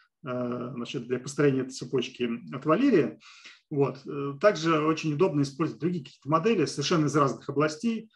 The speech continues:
Ну, например, там вот три П, четыре П, я привёл какие-то названия, да. Э, и вот, вот это начало цепочки, э, намного быстрее строится. То есть говоришь, э, давайте рассмотрим аспекты каких-то ресурсов, относящиеся к людям,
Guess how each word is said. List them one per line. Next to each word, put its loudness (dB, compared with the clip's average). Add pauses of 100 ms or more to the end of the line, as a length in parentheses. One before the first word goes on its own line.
(160)
Ну, 0
например, 0
там -14
вот -16
три 0
П, 0
четыре -2
П, -4
я -4
привёл -4
какие-то -10
названия, -6
да. -8 (560)
Э, -4
и 2
вот, 4 (220)
вот 2
это 4
начало 6
цепочки, -4
э, -2
намного 4
быстрее 4
строится. -2
То 0
есть -2
говоришь, -4
э, 2
давайте 4
рассмотрим 2
аспекты 0 (320)
каких-то -4
ресурсов, 0
относящиеся -2
к -4
людям, 4